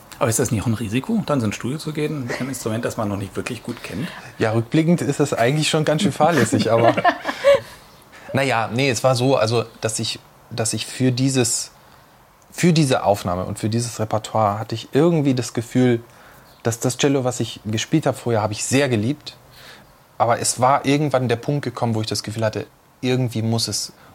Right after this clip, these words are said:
Speaker 2: muss ich da noch mal was tun. Und das hatte sich irgendwie ergeben. Natürlich hatte ich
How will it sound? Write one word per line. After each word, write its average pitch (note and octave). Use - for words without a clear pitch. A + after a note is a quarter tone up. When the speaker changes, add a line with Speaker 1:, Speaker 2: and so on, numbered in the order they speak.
Speaker 2:
muss G#2
ich -
da F#2
noch F#2
mal F2+
was -
tun. G2+
Und B2
das B2+
hatte D3+
sich C3+
irgendwie C3+
ergeben. B2+
Natürlich A#2+
hatte A#2
ich -